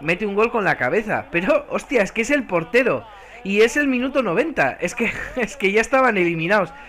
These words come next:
Y gracias a ese gol, ¿no? Que me-, que marque gol un portero, hostia, es que tiene muchísimo mérito, ¿no? Que subir a un córner y justo que te la echen a ti y justo que la metas, o sea, vamos, son muchísimas coincidencias. Valorar eso, hostia, valorar eso, no ma-, no ma-, no seáis anti nada, anti,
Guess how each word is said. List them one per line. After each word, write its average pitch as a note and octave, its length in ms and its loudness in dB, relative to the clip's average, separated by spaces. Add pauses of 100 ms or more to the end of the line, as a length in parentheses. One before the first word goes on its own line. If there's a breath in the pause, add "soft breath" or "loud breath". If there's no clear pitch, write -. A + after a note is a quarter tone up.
(120)
Y D#3 100 0
gracias A3 420 2
a B3+ 80 4
ese A#3 200 2
gol, A3 300 4
¿no? G3 180 0
Que E3 120 -2
me-, E3+ 140 -4
que D#3+ 160 0
marque F#3+ 280 2
gol A3 180 4
un G#3+ 120 2
portero, G3 460 2
hostia, D#3+ 320 -2 (180 loud breath)
es - 60 -20
que E3+ 100 -2
tiene F3 240 -2
muchísimo E3+ 580 -4
mérito, C#3 400 -4
¿no? B2+ 140 -10
Que C#3+ 120 -10
subir F3 280 0
a G3+ 40 6
un G3+ 100 0
córner A#3 440 0 (180 loud breath)
y F3 100 -6
justo G#3 360 0
que G#3+ 100 2
te F3 100 -4
la F#3+ 100 4
echen G#3 240 -4
a G#3 80 -4
ti A#3 180 -6
y F#3+ 40 -4
justo G#3 340 -2
que G3 120 0
la D3+ 120 2
metas, D#3 320 -2
o C3 80 -12
sea, C3+ 160 -2
vamos, C#3+ 280 -4 (280 loud breath)
son F#3 160 -4
muchísimas G#3+ 520 -4
coincidencias. E3 640 -4 (360 soft breath)
Valorar F#3 560 4
eso, C3+ 300 -2
hostia, A#2+ 260 -6
valorar E3 440 2
eso, C#3 220 -4
no D3+ 100 -4
ma-, C4+ 200 2
no A3 200 -2
ma-, D4 200 0
no F3+ 240 -2
seáis C4 320 -2
anti C#3+ 360 -4
nada, B2+ 300 -2
anti, C#3+ 380 -6